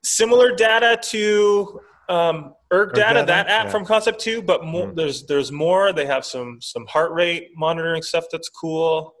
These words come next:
Speaker 1: um, with some, you know, color zone rings,
Speaker 2: Yeah.
Speaker 1: which if you like just trying to make all green circles, it's, it's pretty
Speaker 2: <laughs>
Speaker 1: addictive. Um, they have, uh,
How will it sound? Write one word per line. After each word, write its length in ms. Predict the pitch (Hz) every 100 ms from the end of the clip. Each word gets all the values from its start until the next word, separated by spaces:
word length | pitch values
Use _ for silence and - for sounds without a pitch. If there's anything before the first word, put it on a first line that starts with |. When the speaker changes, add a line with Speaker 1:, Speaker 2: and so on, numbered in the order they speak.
| -
Speaker 1:
um, 380 | 127 123 120 120
with 120 | 120
some, 320 | - 127 123 _ _ -
you 80 |
know, 100 | 127
color 360 | 123 - 151 147
zone 300 | 143 151 147
rings, 680 | 139 143 147 147 - - - -
Speaker 2:
Yeah. 240 | 110 113 -
Speaker 1:
which 340 | 135 127 - 135
if 160 | 131
you 60 | 131
like 460 | 135 135 - - _ _ _ _ _ _ _ _
just 220 | - -
trying 180 | - 135
to 60 | 127
make 380 | 131 127 - -
all 260 | 135 135 147
green 380 | 131 147 147 143
circles, 640 | 175 156 127 123 - - _ _ _
it's, 240 | - -
it's 120 | - -
pretty 280 | - 139 143
Speaker 2:
<laughs> 0 |
Speaker 1:
addictive. 540 | 156 151 147 120 - - - - - - -
Um, 560 | 135 127 127 127 120 113 _ -
they 200 | 147 143
have, 480 | 147 135 123 - _ -
uh, 400 | 123 120 117 113